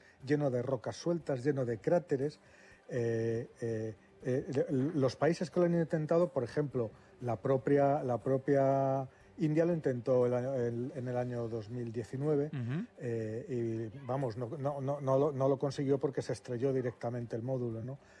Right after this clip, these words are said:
Speaker 1: El módulo de aterrizaje se estrelló directamente. Hace unos días, eh, pasó lo mismo con la Luna veinticinco, rusa.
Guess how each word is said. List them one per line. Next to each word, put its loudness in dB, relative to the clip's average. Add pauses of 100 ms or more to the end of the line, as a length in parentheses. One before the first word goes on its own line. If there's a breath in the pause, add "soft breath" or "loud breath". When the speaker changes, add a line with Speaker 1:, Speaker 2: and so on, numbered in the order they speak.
(180 loud breath)
Speaker 1:
El -6
módulo 2
de 6
aterrizaje -2
se -6
estrelló -4
directamente. -4 (340 loud breath)
Hace -2
unos 2
días, 4 (320 loud breath)
eh, -14
pasó -2
lo 4
mismo 2
con -2
la 2
Luna 2
veinticinco, 0 (340)
rusa. -2